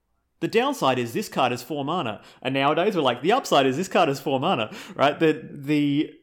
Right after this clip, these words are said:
the sheer number of powerful four mana creatures, uh, the, the four ma-, the four drop slot is so glutted with the, with the choices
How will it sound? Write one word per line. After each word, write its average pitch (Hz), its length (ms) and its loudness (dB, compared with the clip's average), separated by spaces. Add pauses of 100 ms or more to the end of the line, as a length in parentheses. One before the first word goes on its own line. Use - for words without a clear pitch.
the 139 300 -6
sheer 170 540 0
number 135 420 0
of 123 380 -4 (160)
powerful 127 680 -2
four 120 380 -4
mana 113 520 -4 (120)
creatures, 123 760 -8 (420)
uh, 113 300 0 (500)
the, 135 320 -4
the 135 120 -4
four 180 320 0
ma-, 147 440 -2
the 143 100 -6
four 214 320 0
drop 143 320 -4
slot 120 340 -4
is 117 160 -8
so 135 580 -2
glutted 120 680 -4
with 113 300 -8
the, 110 300 -6
with 127 180 -8
the 131 80 -8
choices 120 720 -6